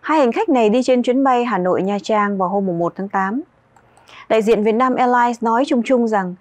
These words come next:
sau khi tiếp nhận thông tin nói trên, bên an ninh của hãng đã gửi thông báo đến cơ quan hàng không Việt Nam và phi trường Nội Bài để thông tin cụ thể về sự việc, phối hợp rà soát để hạn chế các trường hợp tương tự xảy ra trong thời gian tới. Nhiều báo ở trong nước đã lờ, không loan tin về sự việc này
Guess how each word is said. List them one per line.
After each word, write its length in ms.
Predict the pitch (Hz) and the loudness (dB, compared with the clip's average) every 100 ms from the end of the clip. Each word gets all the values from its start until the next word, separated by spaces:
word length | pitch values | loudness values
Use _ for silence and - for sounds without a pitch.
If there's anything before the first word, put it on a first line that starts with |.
| - - | -20 -12
sau 160 | - 277 | -2 -2
khi 120 | 277 | 0
tiếp 180 | 277 339 | 0 0
nhận 180 | 269 - | 0 0
thông 180 | 240 226 | -2 0
tin 200 | 247 226 | 0 0
nói 120 | 294 | 0
trên, 340 | 277 240 226 233 - - - - | 2 2 2 -6 -16 -20 -12 0
bên 200 | 247 226 | 2 2
an 180 | 240 | 2
ninh 220 | 240 233 220 | 2 2 2
của 120 | 190 | 0
hãng 340 | 185 185 240 | 0 -2 -2
đã 80 | 262 | -2
gửi 220 | 277 180 | 2 2
thông 180 | 160 214 | 0 0
báo 200 | 208 214 | 0 2
đến 180 | 262 269 | 0 2
cơ 120 | 240 | 0
quan 340 | 233 214 202 | 2 0 0
hàng 180 | 196 190 | -2 -4
không 160 | 170 196 | -2 -2
Việt 160 | 185 | -2
Nam 340 | 185 202 202 196 - | -2 -2 -2 -4 -6
và 160 | 180 165 | -4 -2
phi 140 | 202 | -4
trường 240 | 196 170 | -2 -2
Nội 180 | 170 - | -2 -2
Bài 340 | 170 170 170 160 _ _ _ - - | 0 0 -2 -6 _ _ _ -12 -2
để 200 | 175 156 | 0 0
thông 160 | 196 | -2
tin 180 | 202 180 | -2 -2
cụ 180 | - 101 | -2 -2
thể 280 | 196 170 151 | 0 0 0
về 140 | 180 | -2
sự 200 | - 147 | -2 -2
việc, 280 | 180 170 - | 0 -2 -2
phối 260 | - 254 | -2 0
hợp 240 | 311 233 - | 2 0 0
rà 160 | 185 | -4
soát 340 | 175 233 269 359 - - - | -4 -4 -4 -4 -12 -14 -2
để 120 | 190 | 0
hạn 160 | 190 190 | 0 -2
chế 160 | 240 | -2
các 140 | 320 330 | -2 -2
trường 200 | 240 202 | 0 0
hợp 160 | 190 - | -2 -2
tương 160 | 247 | -2
tự 240 | 233 208 123 | 2 2 0
xảy 200 | 208 165 | -2 -2
ra 180 | 190 190 | -2 -4
trong 260 | - 196 | -4 -6
thời 140 | 185 170 | -4 -4
gian 200 | 185 185 | -4 -4
tới. 340 | 196 214 370 _ _ _ _ _ _ - - | -2 -2 -4 _ _ _ _ _ _ -20 -4
Nhiều 140 | 247 240 | 0 2
báo 180 | 254 | 2
ở 60 | 339 | 2
trong 220 | 269 285 | 0 2
nước 180 | 330 381 | 2 2
đã 120 | 285 | 0
lờ, 420 | 277 233 214 190 190 | 2 2 2 0 -4
không 220 | 294 277 | -2 0
loan 220 | 269 262 | 2 0
tin 200 | 269 262 | 0 0
về 140 | 226 185 | 0 0
sự 140 | 180 | -2
việc 200 | 185 185 | -2 -2
này 280 | 190 185 | 0 0